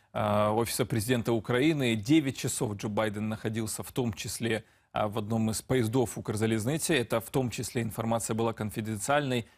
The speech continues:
И сообщила американская сторона российская о том, что будет произведен визит, м, в столицу Украины за полчаса до самого вылета Джо Байдена,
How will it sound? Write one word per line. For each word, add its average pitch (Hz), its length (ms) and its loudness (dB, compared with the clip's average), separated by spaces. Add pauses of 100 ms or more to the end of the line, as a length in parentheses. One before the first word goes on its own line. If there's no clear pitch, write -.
(120)
И 120 380 2
сообщила 127 440 0
американская 113 560 -2
сторона 113 340 -2
российская 117 520 0
о 107 60 -2
том, 113 160 -2
что - 180 -4
будет 120 540 4 (240)
произведен 113 480 2
визит, 113 380 0 (440)
м, 107 340 0
в 101 40 -6
столицу 123 400 0
Украины 131 400 0
за 117 160 2
полчаса 156 760 2
до 117 380 0
самого 113 440 0
вылета 113 400 -2
Джо 113 160 -6
Байдена, 117 560 0